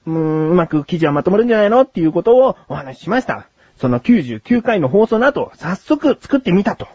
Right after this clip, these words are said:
いうことですね。続き、何よりも三対一の割合を守りました。ここね、ここをホンホン少尉はちょっと注意してみたということですね。その結果、成功しました。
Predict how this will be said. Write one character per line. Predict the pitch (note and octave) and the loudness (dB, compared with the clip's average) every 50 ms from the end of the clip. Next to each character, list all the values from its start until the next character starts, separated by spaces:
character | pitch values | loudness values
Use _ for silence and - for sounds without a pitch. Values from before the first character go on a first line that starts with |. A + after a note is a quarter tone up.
| _ _ _ _ _ _ _ - | _ _ _ _ _ _ _ -8
い | A2 | -6
う | A2+ | -4
こ | B2+ | -2
と | B2 B2+ | 0 0
で | A#2 | -2
す | - B2+ | 0 0
ね。 | D3+ F#3 G3 A3 A3 - _ - _ _ | 0 2 2 0 -2 -4 _ -20 _ _
続 | - E3+ F#3+ A3 B3 A3 | -6 -2 0 0 0 0
き、 | - F#3+ E3 - _ _ - - - | -2 -6 -6 -6 _ _ -20 -12 -6
何 | - G3 A#3 C#4 C#4+ C#4 B3+ | -2 0 0 2 2 4 4
よ | G3 C#3+ | 2 2
り | B2+ A#2+ | 2 0
も | B2+ D3 - - | 0 0 0 0
三 | - A3+ A#3+ C4+ C#4 C#4 | 0 -2 -2 -2 -4 -2
対 | - C#4+ C4 F#3+ D#3+ | -2 -2 0 -2 -4
一 | D#3+ - A#3+ | -6 -6 -4
の | A3+ E3+ | -2 -2
割 | C3 B2+ C#3+ E3+ F#3+ | 0 -2 -2 0 2
合 | G3 F#3+ A3+ | 2 4 4
を | B3+ | 2
守 | G#3+ D3+ B2+ D3 C#3 C#3 | 2 0 -6 -6 -8 -8
り | C3+ | -8
ま | C3+ | -10
し | C#3 | -12
た。 | - - - - _ _ _ _ _ _ _ - | -14 -18 -18 -20 _ _ _ _ _ _ _ -10
こ | - - | -6 -2
こ | E3 G#3+ A#3+ | 0 2 2
ね、 | C4 D4 E4 D#4 _ _ _ _ _ _ _ - | 2 2 0 -2 _ _ _ _ _ _ _ -10
こ | - A3+ A3+ | -8 -8 -6
こ | - B3 C4+ | -2 0 2
を | D4 D4 A#3 | 2 2 2
ホ | G3+ F#3+ | 2 2
ン | F#3 F3+ | 2 2
ホ | E3 D3 C3+ | 2 2 0
ン | C3 | -2
少 | B2 - D#3+ D#3 D3 C#3+ | -2 0 0 2 2 2
尉 | B2 A#2+ | 0 0
は | C#3+ F#3+ A3+ - - - | 0 0 -2 -2 -6 -12
ち | - C3+ | -16 -14
ょ | |
っ | |
と | A#2 A#2+ | -14 -10
注 | - - A3+ G3+ | -6 -4 -4 -4
意 | C#3+ | -4
し | - | -8
て | - A2 | -6 -6
み | A2 A2+ | -4 -4
た | - G2+ | -6 -8
と | - F2+ F2+ - _ _ _ _ _ - | -10 -12 -14 -14 _ _ _ _ _ -8
い | |
う | G#2 | -4
こ | A2 | -4
と | A2 A2+ | -2 -2
で | G2+ | -4
す | F#2+ - | -2 -2
ね。 | D3+ F3 F#3+ F#3+ | 0 0 0 -2
そ | - - E3 F#3+ | -2 -2 0 4
の | A#3 C4 B3+ | 4 4 2
結 | B3+ A#3+ A3 G3 - - | 2 0 -4 -4 -4 -8
果、 | - - D#3+ D#3 - _ _ _ _ _ _ _ _ _ _ _ _ _ _ _ _ _ | -8 -4 -4 -4 -6 _ _ _ _ _ _ _ _ _ _ _ _ _ _ _ _ _
成 | - - - G3+ B3 C#4+ | -10 -2 2 2 4 4
功 | D4+ C#4+ - C#4 C4 A#3 | 2 2 0 0 0 0
し | G3 | 0
ま | G3 F#3+ | -4 -10
し | F3 | -8
た。 | - D3 C3 - | -8 -10 -10 -10